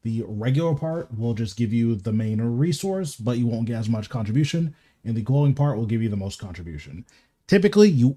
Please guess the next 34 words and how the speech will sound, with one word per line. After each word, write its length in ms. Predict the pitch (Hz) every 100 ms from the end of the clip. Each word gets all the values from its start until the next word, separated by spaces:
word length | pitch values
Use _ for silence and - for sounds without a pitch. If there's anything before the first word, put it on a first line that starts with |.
| _
always 420 | 131 147 151 143
want 260 | 117 131 113
to 120 | 131
hit 260 | 95 117 - 104
the 380 | 98 107 110 -
glowing 400 | 101 117 120 127
part. 360 | 131 135 139 139 _ -
So 460 | - 110 104 101 - -
when 340 | 104 110 110 104
I 100 | 101
s-, 140 | 101 -
actually 280 | 127 - 104
start 180 | 123 -
the 80 |
kill, 300 | 101 156 151
you'll 160 | 123 107
see 260 | - 123 117
that's 300 | 113 107 120
what 60 |
I'm 80 | 107
doing. 220 | 113 113
I'm 180 | 107 104
pretty 260 | - 131 120
much 200 | 120 - -
only 300 | 127 123 113
hitting 240 | 107 107
the 80 | 95
glowing 240 | 90 82 80
part. 220 | _ _ _ _ _ _ _ _ _ -
Now, 300 | 123 117 -
this 340 | 120 110 196 190
interface 680 | 190 202 143 185 190 - 139
up 180 | 143
here, 360 | - 131 180